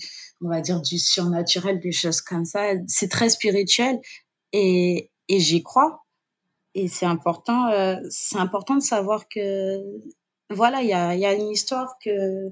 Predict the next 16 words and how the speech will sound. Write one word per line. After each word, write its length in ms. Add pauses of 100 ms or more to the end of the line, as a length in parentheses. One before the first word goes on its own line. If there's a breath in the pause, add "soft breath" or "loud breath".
(240)
c'est 280
pas 120
rien. 220
Peut-être 280
que 160
ça 420 (160)
peut 120
paraître, 560
euh, 260 (500 loud breath)
farfelu, 680
peut-être 260
que 160
ça 180
peut 200
paraître, 640
euh, 320